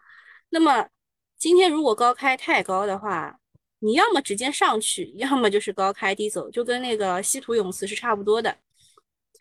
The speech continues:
还有就是昨天光伏板块跌得比较惨，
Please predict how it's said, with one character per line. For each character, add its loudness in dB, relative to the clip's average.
还 0
有 4
就 -2
是 -4
昨 0
天 4
光 6
伏 -2
板 -4
块 -4
跌 0
得 0
比 -8
较 -2
惨， -8